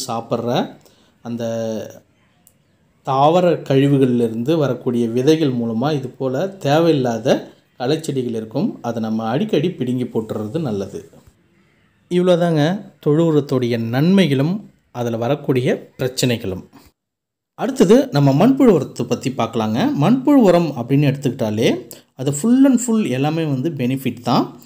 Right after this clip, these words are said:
ஆனா, ஒரு சில பிரச்சனைகள் இருக்கு. அது என்னன்றதை லாஸ்டா சொல்றேன். மண்புழு உரத்துல பார்த்தீங்கன்னாக்கா, நைட்ரஜன் வந்து பாயிண்ட் ஃபைவ் பர்சன்டேஜ் தான் இருக்கு. தொழு உரத்தை விட கொஞ்சம் கம்மி தான். அதுவே வந்து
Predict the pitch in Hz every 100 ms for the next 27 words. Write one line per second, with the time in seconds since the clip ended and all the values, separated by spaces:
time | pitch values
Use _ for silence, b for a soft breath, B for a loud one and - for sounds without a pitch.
0 | B B B 220 277 - 196 269 294 302
1 | 247 - 139 143 151 135 117 98 - -
2 | 113 117 139 180 139 - 113 117 123 120
3 | - 107 104 185 392 - B B B B
4 | 160 220 330 320 269 190 143 131 - 135
5 | 139 131 175 208 156 214 233 240 175 135
6 | 143 202 - 160 208 220 165 143 120 -
7 | 120 110 123 110 - 101 - - 160 208
8 | 220 175 - 131 254 247 180 - - 135
9 | 123 104 - - 131 196 240 180 151